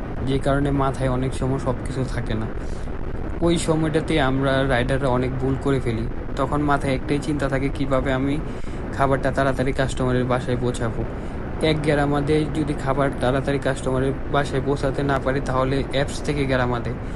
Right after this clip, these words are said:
আর যদি রাস্তায় বেশি স্পিডে গাড়ি চালায়, তাহলে গেরামা হয় রাস্তার স্পিড ক্যামেরা থেকে, পুলিশের হাত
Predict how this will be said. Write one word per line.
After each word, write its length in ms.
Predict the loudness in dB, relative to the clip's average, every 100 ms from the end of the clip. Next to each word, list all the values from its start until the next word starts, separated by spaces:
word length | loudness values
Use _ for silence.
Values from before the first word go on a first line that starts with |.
| -6 -6 0
আর 160 | 2
যদি 300 | 2 0 0
রাস্তায় 360 | 2 0 0 -2
বেশি 360 | 0 0 0 -2
স্পিডে 360 | -2 0 0
গাড়ি 240 | 0 0 0
চালায়, 340 | 0 0 0
তাহলে 360 | 0 0 0 0
গেরামা 420 | 0 2 0 0
হয় 220 | 0 2
রাস্তার 340 | 0 0 -2 -4
স্পিড 420 | -4 -6 -4 -4 0
ক্যামেরা 300 | 0 0 0
থেকে, 200 | -2 -2
পুলিশের 440 | -2 -4 -2 -4
হাত 120 | -4